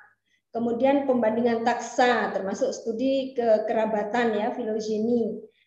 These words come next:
Kemudian ada klasifikasi, kemudian ada studi, eh,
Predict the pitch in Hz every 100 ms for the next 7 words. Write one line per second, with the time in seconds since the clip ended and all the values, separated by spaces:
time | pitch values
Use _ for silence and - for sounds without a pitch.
0 | _ 220 247 233 240 240 220 247 233 233
1 | 226 226 262 262 294 415 - 247 233 226
2 | 226 - 220 196 208 208 208 202 - 240
3 | 196 226 220 220 202 202 214 208 202 202
4 | 196 196 196 196